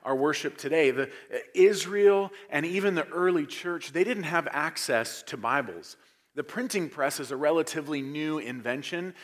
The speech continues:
so people didn't have their own Bibles. And so one way they learned Bible truth was through what we call catechism. Uh, it was a series of teaching questions and answers to kids and adults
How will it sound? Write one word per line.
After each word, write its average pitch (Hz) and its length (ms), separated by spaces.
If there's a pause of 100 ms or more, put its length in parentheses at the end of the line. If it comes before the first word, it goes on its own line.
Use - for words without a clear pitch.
(100)
so - 160
people 170 320
didn't 151 240
have 147 540
their 139 180
own 151 400 (380)
Bibles. 151 500
And 143 100
so - 140
one 185 320
way 185 160
they 170 160
learned 151 380
Bible 131 340
truth 151 460
was 135 180
through 143 220
what 131 120
we 123 80
call 120 380 (300)
catechism. 175 1040 (320)
Uh, 123 180
it 135 60
was 135 180
a 131 60
series 160 580
of 110 160
teaching 156 500
questions 190 800 (240)
and 135 260
answers 165 580
to 151 100
kids 175 500
and 135 180
adults 123 560